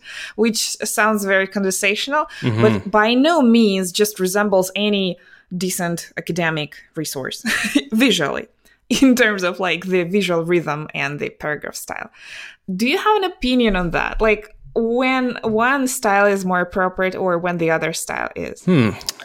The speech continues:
Speaker 2: I haven't put too much thought into that. I, I definitely know what you're talking about. I like, like, a variety in the cadence.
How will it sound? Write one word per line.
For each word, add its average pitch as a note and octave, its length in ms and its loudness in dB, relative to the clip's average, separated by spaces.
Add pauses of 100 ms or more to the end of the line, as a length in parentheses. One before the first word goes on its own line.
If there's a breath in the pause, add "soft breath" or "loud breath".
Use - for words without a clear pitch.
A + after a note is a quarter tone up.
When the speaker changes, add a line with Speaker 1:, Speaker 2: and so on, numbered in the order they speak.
Speaker 2:
I - 40 4
haven't F3 200 6
put - 180 4
too - 140 4
much D3+ 280 4
thought G2 200 6
into F2+ 180 0
that. G2 140 8
I, G#2 240 6
I A2+ 40 4
definitely C3 320 6
know C3 100 8
what A#2 100 6
you're G#2 100 2
talking A2 420 0
about. F2 280 0
I A2+ 180 4
like, C3+ 560 2 (100)
like, G#2+ 200 -6
a G#2 40 -2
variety G2+ 480 2
in F#2 80 -4
the E2+ 60 -8
cadence. F2 540 -4